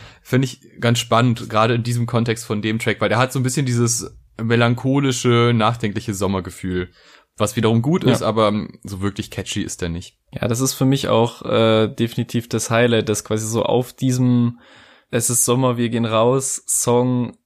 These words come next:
Speaker 2: der Platz da ist für unterschiedliche Ansätze, also dass überhaupt, dass halt Nein in seinem Part einmal dieses, dass es halt okay ist, allein sein zu wollen und keinen Bock auf andere zu haben, finde ich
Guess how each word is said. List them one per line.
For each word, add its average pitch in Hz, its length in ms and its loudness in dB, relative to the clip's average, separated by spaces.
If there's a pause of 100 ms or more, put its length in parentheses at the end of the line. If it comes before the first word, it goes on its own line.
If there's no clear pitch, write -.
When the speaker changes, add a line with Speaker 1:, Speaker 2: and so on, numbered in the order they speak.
(120)
Speaker 2:
der 113 160 -2
Platz - 680 -4
da 120 300 2
ist - 260 0
für 123 200 0
unterschiedliche 123 920 -2
Ansätze, 131 680 0
also 113 200 0
dass 117 200 -2
überhaupt, 113 500 0 (540)
dass 117 200 -2
halt 117 220 0
Nein 117 260 2
in 113 80 0
seinem 110 220 2
Part 113 380 0
einmal 113 220 0
dieses, 110 680 -4
dass 117 200 0
es 117 100 -4
halt 117 240 0
okay 127 440 -2
ist, - 540 -4 (220)
allein 113 540 0
sein 110 280 2
zu 117 260 -4
wollen 110 360 2
und 107 160 -4
keinen 113 300 2
Bock 110 180 -2
auf - 140 -4
andere 110 260 -2
zu 113 160 -2
haben, 107 140 2
finde 123 220 0
ich - 200 -12